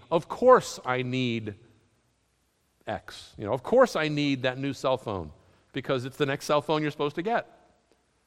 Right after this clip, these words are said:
Of course I need that, that we need that car. Of course we need to get that streaming service.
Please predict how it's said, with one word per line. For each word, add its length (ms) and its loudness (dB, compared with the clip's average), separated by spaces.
Of 140 -2
course 280 6
I 120 4
need 300 0
that, 280 0
that 140 2
we 100 -2
need 180 -2
that 160 0
car. 360 0
Of 160 -2
course 300 2
we 100 4
need 180 0
to 60 -4
get 240 -2
that 160 0
streaming 400 -4
service. 560 -4